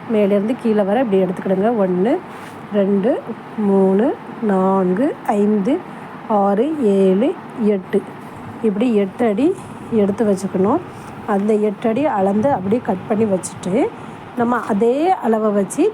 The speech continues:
திரும்ப நம்ம மொத்தம் இருபது, எல்லோ கலரில் நம்ம ஃபஸ்ட்டு இருபத்தி நாலு ஒயர் கட் பண்ண போறோம் எட்டு அடியில. அதுக்கப்புறமும் அதே அளவுல நம்ம,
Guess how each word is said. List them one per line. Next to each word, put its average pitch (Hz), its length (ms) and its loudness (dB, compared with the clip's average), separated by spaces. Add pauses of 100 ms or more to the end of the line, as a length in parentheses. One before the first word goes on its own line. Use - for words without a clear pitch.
(120)
திரும்ப 226 380 0
நம்ம 247 260 2
மொத்தம் 226 400 0 (380)
இருபது, 240 440 2
எல்லோ 226 300 2
கலரில் 247 300 0
நம்ம 269 240 4
ஃபஸ்ட்டு 226 400 0
இருபத்தி 220 340 0
நாலு 202 300 2
ஒயர் 208 240 2
கட் 190 200 -6
பண்ண 190 160 0 (120)
போறோம் 190 200 0
எட்டு 202 280 0
அடியில. 180 280 -2 (560)
அதுக்கப்புறமும் 226 880 0
அதே 226 460 2
அளவுல 214 500 2
நம்ம, 254 320 2